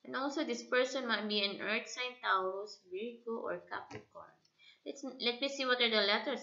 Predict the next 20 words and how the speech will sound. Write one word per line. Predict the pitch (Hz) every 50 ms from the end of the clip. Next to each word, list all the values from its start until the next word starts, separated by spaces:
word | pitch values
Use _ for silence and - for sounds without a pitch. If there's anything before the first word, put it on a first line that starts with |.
| - -
found | 208 196 196 190 185
on | 185 185 180 196
his | 202 190 - -
or | 185 180
her | 185
name. | 180 175 180 185 190 202 208 220 240 254 262 262 262 254 _ _ _ _ _ _ _
Letter | - 185 - - 175 -
M, | - 196 202 208 220 226 254 277 269 240
letter | 202 185 185 - 180
A, | - - - - 190 196 208 220 226 262 302 311 302 - - -
letter | 180 175 - - 180 175 170 170 190
U, | 220 254 285 294 254 196 180 - - _ _
letter | - - - 175 165 165 -
E, | 190 208 226 240 240 226 196 175 - - _ _ _ _ _ _ _ -
letter | 175 - - 165 - -
N, | - 208 233 220 202 190 175 170 170 - - -
letter | 170 - - 165 160 - - - -
P, | 254 262 254 262 269 302 311 311 - - - _ _ _ _ _ _ _ _
letter | - - - - 165 160 160 - -
L, | - 202 208 220 247 285 320 320 - -